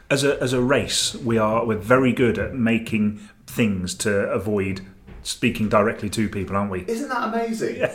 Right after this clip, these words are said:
Speaker 1: it's
Speaker 2: That, you know, actually, we are on purposefully
Speaker 1: <laughs>
Speaker 2: siloing ourselves
Speaker 1: Yeah.
Speaker 2: into this little hermetic seal where no one else will, uh, give us, where no one else, you know, where we expect the same sort of feedback from our friends or from people that are in the echo chamber,
Speaker 1: Yeah.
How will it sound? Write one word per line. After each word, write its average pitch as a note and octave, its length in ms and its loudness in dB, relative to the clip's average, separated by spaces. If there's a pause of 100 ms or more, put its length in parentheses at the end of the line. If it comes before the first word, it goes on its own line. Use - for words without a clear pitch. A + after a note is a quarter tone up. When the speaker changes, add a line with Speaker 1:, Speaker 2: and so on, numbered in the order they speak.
(100)
Speaker 1:
it's - 140 -10
Speaker 2:
That, G3 200 2
you A3+ 80 -2
know, - 240 0
actually, D3+ 440 -6
we F3 260 6
are F3+ 340 2
on F3 220 -6
purposefully - 960 -4
Speaker 1:
<laughs> - 200 -16
Speaker 2:
siloing E3 720 2
ourselves G#2+ 500 0
Speaker 1:
Yeah. B2 60 -8
Speaker 2:
into A#2+ 140 -10
this C3 160 -6
little F3 240 2
hermetic E3+ 540 -6
seal - 500 -4 (320)
where C3+ 180 0
no D#3+ 240 4
one F3 160 6
else A#2+ 540 -6 (220)
will, C3 400 -2
uh, D3 80 -8
give E3 280 6
us, B2+ 240 -2
where D3+ 140 0
no E3+ 160 4
one F3 120 4
else, C3+ 300 -4
you D3+ 80 -8
know, A#2 120 0
where B2 160 2
we C3 120 0
expect - 440 -4
the E3 80 -6
same E3 240 -6
sort C3 180 -8
of - 60 -18
feedback B2+ 480 -8
from A#2 120 -10
our G#2+ 120 -6
friends A2 500 -10
or G#2+ 140 -10
from A2+ 160 -14
people C3+ 300 -8
that B2+ 140 -4
are B2 80 -10
in A#2+ 220 -8
the A#2 180 -2
echo A#2 320 -8
chamber, G#2+ 460 -8
Speaker 1:
Yeah. G2 200 0